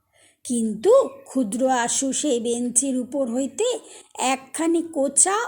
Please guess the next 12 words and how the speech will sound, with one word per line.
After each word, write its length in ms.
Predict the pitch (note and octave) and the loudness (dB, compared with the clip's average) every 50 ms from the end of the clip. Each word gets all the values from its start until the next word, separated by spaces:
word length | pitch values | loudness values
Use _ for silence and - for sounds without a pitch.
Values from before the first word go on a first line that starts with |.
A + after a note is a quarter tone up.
| - - | -4 -2
ও 140 | D4 C#4 B3+ | -2 -2 -2
দুইখানি 680 | G#3 G3 B3+ B3+ C4 C4 B3+ - - C#4 C4 C4+ C#4 | -2 -2 -2 0 0 -2 -4 -4 -2 -2 0 0 -2
পা 340 | B3+ - C4 B3 B3 B3 B3+ | -2 -2 -2 -2 -2 -2 -2
ঝুলিয়া 440 | B3 A#3+ C4 C4+ C4+ C#4+ C#4+ D#4+ F#4 A#4+ B4+ - - - - - _ _ | -2 -2 -2 -2 -2 -2 -2 -2 -2 -2 -4 -8 -14 -20 -20 -20 _ _
ক্লাসের 540 | - B3 A#3 A3+ A#3 A#3 - - D#4+ F#4 E4+ | -4 -2 -2 0 2 4 4 4 4 2 -2
সকল 760 | D#4 - - - F#4 G4+ G#4 A4+ - - A4+ A#4+ A#4+ G#4+ D#4+ | -4 -6 -4 -2 0 0 0 0 0 -2 0 2 2 2 2
বালকের 600 | A3+ A#3 A#3 A3+ A3+ A#3 A#3+ A#3 A#3 D#4 D4 C4+ | 2 0 0 0 -2 -2 -6 -6 -4 -4 -2 -2
লক্ষ্য 580 | B3+ B3 B3 A3+ A3 - - - - C#4 C#4 | -2 -2 -2 -4 -4 -8 -14 -12 -10 -2 0
স্থির 380 | - - - - D4 D4+ D4+ C4+ | 0 0 0 -2 -2 -2 0 0
হইয়া 260 | D4 D#4 E4 G4+ A4 | 0 2 2 2 0
বসিয়া 640 | E4+ A3+ B3+ A3+ A3+ - - G#3+ G3 F3+ F3+ F3 F3 | 0 0 -2 -2 -2 -4 -4 -4 -6 -6 -6 -8 -10
রইল। 280 | F3 F3 F3 F3+ F#3 | -10 -12 -12 -12 -14